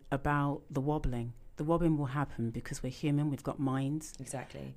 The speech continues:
Speaker 1: It's about how we come back from it, how we deal with it in the moment, isn't
Speaker 2: Yeah,
Speaker 1: it?
Speaker 2: absolutely. And, you know, we are, we are human. We're not robots. So people expect human wobbles all the time.
Speaker 1: They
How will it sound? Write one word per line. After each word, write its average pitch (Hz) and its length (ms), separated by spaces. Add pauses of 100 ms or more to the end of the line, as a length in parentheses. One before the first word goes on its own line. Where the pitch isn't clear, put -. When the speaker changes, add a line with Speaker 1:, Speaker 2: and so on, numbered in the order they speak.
(160)
Speaker 1:
It's 160 180
about 160 160
how 160 280
we 135 380
come 151 160
back 156 200
from 120 200
it, 117 100
how 156 120
we 135 140
deal 147 240
with 131 120
it 135 80
in 123 140
the 127 80
moment, 131 480
isn't 131 180
Speaker 2:
Yeah, 117 180
Speaker 1:
it? - 40 (260)
Speaker 2:
absolutely. 135 680 (460)
And, 226 240
you 254 80
know, 147 140
we 170 260
are, 190 260
we 175 180
are 185 140
human. 131 480 (380)
We're 160 100
not 160 240
robots. 143 400
So 156 140
people 151 240
expect - 680 (320)
human 160 320
wobbles 156 380
all 160 80
the 170 120
time. 170 360 (260)
Speaker 1:
They 285 240